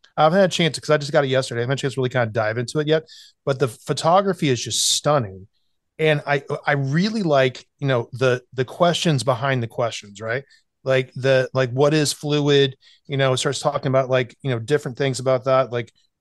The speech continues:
you know, things that, you know, asparagus soup or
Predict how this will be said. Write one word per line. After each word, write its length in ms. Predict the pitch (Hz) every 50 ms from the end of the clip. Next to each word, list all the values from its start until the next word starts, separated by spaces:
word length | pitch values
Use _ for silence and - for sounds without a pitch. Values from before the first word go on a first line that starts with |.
| _ _
you 120 | 143 135
know, 60 | 123 120
things 300 | - 156 147 143 135 117
that, 160 | 135 127 110
you 320 | 123 127 131 123 123 127
know, 60 | 131 120
asparagus 640 | 120 117 - - - 151 143 139 139 131 135 120 -
soup 360 | - - 147 127 110 98 -
or 220 | 113 113 113 110